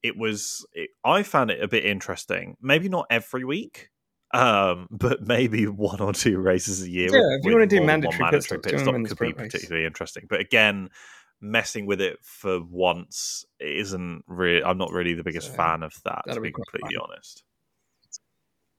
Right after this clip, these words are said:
Speaker 1: Yeah, I,
Speaker 2: So
Speaker 1: I think that a mandatory pit stop during the sprint race does actually make sense.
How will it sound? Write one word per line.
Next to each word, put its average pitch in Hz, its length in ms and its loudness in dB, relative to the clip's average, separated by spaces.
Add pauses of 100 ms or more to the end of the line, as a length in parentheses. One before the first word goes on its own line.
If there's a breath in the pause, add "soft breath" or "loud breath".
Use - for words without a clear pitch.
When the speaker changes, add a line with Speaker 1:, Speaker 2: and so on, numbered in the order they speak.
(2000 soft breath)
Speaker 1:
Yeah, 117 340 6
I, 180 240 8
Speaker 2:
So - 0 - (100)
Speaker 1:
I 117 120 2
think 120 320 -4
that 110 120 -2
a 104 60 -6
mandatory 117 460 2
pit - 200 -8
stop 87 220 -10
during 98 220 -4
the 87 80 -14
sprint 87 240 -6
race 90 280 -4
does 90 220 -2
actually 85 300 -4
make 80 200 -2
sense. - 440 -10